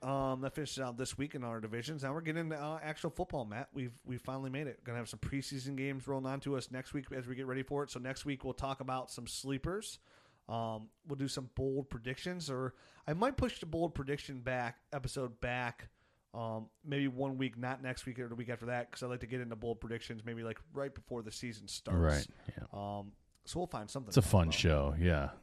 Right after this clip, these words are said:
Speaker 2: Yeah, we'll, we'll, we'll plug it in. We'll figure out the, the other two or three weeks that we gotta fill.
Speaker 1: But I think next week's a good week to get in right into the sleepers, to give you kind of an opportunity to go out there before the season starts, trying to make some moves. Maybe some guys are on the list that you like, um,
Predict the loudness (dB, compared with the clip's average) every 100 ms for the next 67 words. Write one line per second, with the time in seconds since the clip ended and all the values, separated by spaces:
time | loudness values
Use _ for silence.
0 | -4 2 2 4 6 8 8 6 6 8
1 | 10 12 12 12 10 10 8 8 8 8
2 | 8 8 8 6 4 0 _ _ -6 2
3 | 6 8 6 4 0 -6 4 6 8 6
4 | 6 4 2 0 2 0 -2 -6 -8 -10
5 | -6 -4 -2 -2 -2 -2 -2 -4 -2 0
6 | 0 0 -2 -2 -2 -2 -4 -4 -4 -6
7 | -8 -6 -4 -4 -2 -4 -2 -2 0 0
8 | 0 0 -2 -2 -2 -2 -2 0 0 0
9 | -6 -4 -2 0 -2 -4 -4 -4 -2 -2
10 | -2 -4 -4 -4 -6 -6 -6 -2 -2 0
11 | -2 -6 -10 -20 -20 -2 0 0 -2 -2
12 | -2 -2 -4 -4 -2 -4 -4 -6 -2 2
13 | 4 4 2 -2 -10 -20 _ -8 -4 -4
14 | -6